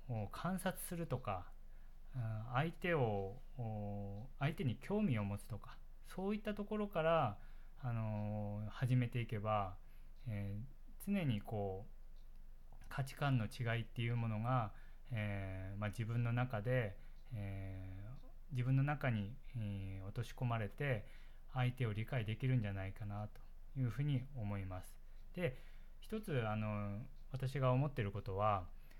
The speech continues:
あの、価値観っていうもの自体が徐々に変わっていく。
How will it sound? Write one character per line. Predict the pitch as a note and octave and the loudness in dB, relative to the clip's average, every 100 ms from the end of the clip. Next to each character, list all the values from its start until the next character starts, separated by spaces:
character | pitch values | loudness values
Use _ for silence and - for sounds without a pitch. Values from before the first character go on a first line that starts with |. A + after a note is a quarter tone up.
| - - | -10 -6
あ | A2 | -2
の、 | G#2 G2 G2 | -2 -2 -4
価 | - C3+ | -4 -4
値 | - | -4
観 | - A#3+ | 2 2
っ | B2 - | 2 -2
て | - | -2
い | A2 | 0
う | A2 | 0
も | A2 | 0
の | A2+ | 0
自 | A2 | 0
体 | B2+ G#2+ G2 | 0 0 0
が | A2 A2 F#2 - - A#2+ | 2 2 2 -6 -8 -4
徐 | F3 | -2
々 | A3 E3+ | 0 0
に | F#2+ F#2 - - - - - - | 0 -4 -10 -10 -12 -12 -12 -2
変 | B2+ | 2
わ | C3 | 2
っ | |
て | C3 B2+ | 0 -2
い | B2 | -2
く。 | D3+ | -4